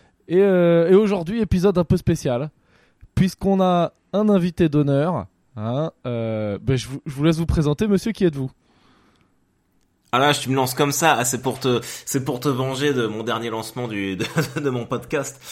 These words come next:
Speaker 1: Ah, ben, tu
Speaker 2: Salut.
Speaker 1: vas voir que je suis pas Michel Drucker, hein. Euh, j'ai
Speaker 2: Ah oui,
Speaker 1: aucune
Speaker 2: oui, bah, je me
Speaker 1: qualité
Speaker 2: sers
Speaker 1: de
Speaker 2: pour ma
Speaker 1: présentateur.
Speaker 2: persona. Ok, bah écoute, je vais me faire une présentation en mode télé-réalité. Euh, salut, je m'appelle Harold, euh, Barbet, j'ai trente-sept ans et je suis humoriste.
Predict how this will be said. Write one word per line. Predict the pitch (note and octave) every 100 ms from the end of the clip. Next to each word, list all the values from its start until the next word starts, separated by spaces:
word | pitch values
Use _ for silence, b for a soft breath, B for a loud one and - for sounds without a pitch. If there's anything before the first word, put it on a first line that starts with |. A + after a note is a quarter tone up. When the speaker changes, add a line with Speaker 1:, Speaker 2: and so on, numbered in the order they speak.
| B B -
Speaker 1:
Ah, | F3+
ben, |
tu | F3
Speaker 2:
Salut. | -
Speaker 1:
vas | F#3
voir | G#3+
que | -
je |
suis | F#3
pas | A3
Michel | G3+ A3 F#3+
Drucker, | F#3 - D3+
hein. | B2+ - _ _
Euh, | - - _
j'ai | - D#3+ D#3+
Speaker 2:
Ah | D3
oui, |
Speaker 1:
aucune | G3+ G#3
Speaker 2:
oui, |
bah, |
je | E3
me |
Speaker 1:
qualité | G3 F3+
Speaker 2:
sers | -
Speaker 1:
de | G3+
Speaker 2:
pour | D3+
ma |
Speaker 1:
présentateur. | E3+ - F3
Speaker 2:
persona. | B2 A2 - - b b b _ _ _ -
Ok, | G2+ G2 G#2
bah | F#2+
écoute, | G2 F#2+
je |
vais | F#2+
me |
faire | G2+ G2
une | F#2+
présentation | - F#2+ F#2 G#2 - G#2+
en | G2
mode | G2 F#2+ F2+
télé-réalité. | G2+ F#2+ F2+ F2+ F2 G#2+ B B B B -
Euh, | G2 F#2 F#2 F#2 -
salut, | - G2+ A#2+
je | B2+
m'appelle | F2 F#2 F2+ E2+
Harold, | F2+ F#2 G#2+ B2 -
euh, | F#2 F2
Barbet, | F#2+ F2+ G#2 C3 B2+
j'ai | E2 E2 D#2+
trente-sept | - G#2+ A2 -
ans | G#2+
et | G2+
je |
suis | - F#2+
humoriste. | F#2 D#2+ D2 -